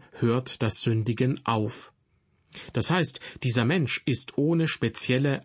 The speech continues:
eigene Kraftanstrengung von der Sünde erlöst worden. Mit anderen Worten, Gott hat alle Vorkehrungen getroffen, damit wir heute nicht mehr in Sünde leben müssen. Ja,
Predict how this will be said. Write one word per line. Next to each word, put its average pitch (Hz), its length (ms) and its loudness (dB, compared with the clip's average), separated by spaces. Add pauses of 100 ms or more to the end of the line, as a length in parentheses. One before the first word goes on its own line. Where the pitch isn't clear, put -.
eigene 135 460 2
Kraftanstrengung 113 1120 0 (220)
von 135 320 0
der 135 120 2
Sünde 113 440 0
erlöst 117 500 0
worden. 117 420 -4 (840)
Mit 107 160 -4
anderen 104 380 0
Worten, 139 420 0 (420)
Gott 156 360 -2
hat 110 260 -2
alle 131 280 2
Vorkehrungen 110 840 0
getroffen, 131 640 0 (320)
damit 139 300 2
wir 139 140 4
heute 156 300 2
nicht 143 300 -2
mehr 135 120 0
in 131 140 2
Sünde 113 320 0
leben 110 380 0
müssen. 110 400 -4 (580)
Ja, 139 260 0